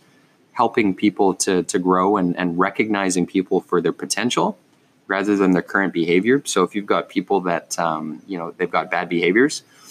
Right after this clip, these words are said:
maybe that's what they're used to. You know, they might come from a business that's got different values. And so you gotta watch for that. And, um, you don't want your business to be absorbing other people's core values, um, and cultures from other businesses as you're hiring.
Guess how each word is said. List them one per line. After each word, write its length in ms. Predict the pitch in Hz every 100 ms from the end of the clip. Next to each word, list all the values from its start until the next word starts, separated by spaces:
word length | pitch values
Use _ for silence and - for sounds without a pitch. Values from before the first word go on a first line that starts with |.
| - - _ _
maybe 240 | 107 110
that's 300 | 120 135 -
what 140 | 131 123
they're 100 | 123
used 260 | 113 120 -
to. 180 | 76 -
You 100 | 104
know, 140 | 95 92
they 100 | 95
might 240 | 98 92
come 220 | - 98
from 160 | 101 90
a 60 |
business 420 | 82 87 101 95 -
that's 340 | 87 80 -
got 320 | - 85 -
different 600 | - 80 90 85 - - -
values. 600 | 85 95 123 76 - -
And 160 | 95 90
so 140 | -
you 160 | 92 92
gotta 180 | 98 90
watch 280 | 87 -
for 120 | - 101
that. 280 | 80 92 - _ _ _ _ -
And, 380 | 87 87 85
um, 320 | 85 82 82 80
you 140 | 98
don't 260 | 104 104 -
want 200 | 95 87
your 100 | 92
business 360 | 87 87 87 -
to 80 |
be 80 | 90
absorbing 680 | 85 82 90 95 95 85 85 - _ _ _ _ _ _ - -
other 240 | 110 120
people's 400 | - 117 98 92
core 240 | - 101
values, 720 | 87 87 90 87 76 - - -
um, 460 | 92 82 82 82 - -
and 160 | 87
cultures 480 | - 98 87 80 76
from 160 | - 90
other 140 | 90
businesses 560 | 82 85 90 - 78 80
as 120 | -
you're 100 | 80
hiring. 500 | - 90 101 78